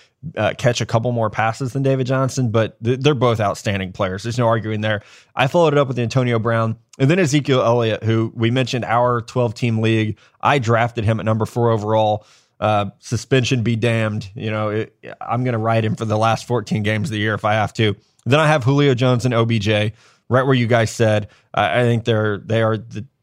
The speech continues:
two in that next tier. And then I have Mike Evans as a,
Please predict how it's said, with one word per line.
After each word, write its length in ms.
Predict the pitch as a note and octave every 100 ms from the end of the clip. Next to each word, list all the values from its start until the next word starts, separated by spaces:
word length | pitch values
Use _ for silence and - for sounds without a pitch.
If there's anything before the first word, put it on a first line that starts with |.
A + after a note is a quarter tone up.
| _
two 480 | - C#3 B2+ A#2+ F#2
in 140 | A2+ A2+
that 160 | A2
next 340 | A#2 A2+ - -
tier. 380 | A#2 A2+ A2+ -
And 100 | C3
then 120 | D#3
I 80 | D3
have 220 | D3 C3
Mike 220 | C#3+ C3
Evans 380 | C3+ C3 G2+ -
as 400 | - A2 G#2+ -
a, 220 | G#2+ G2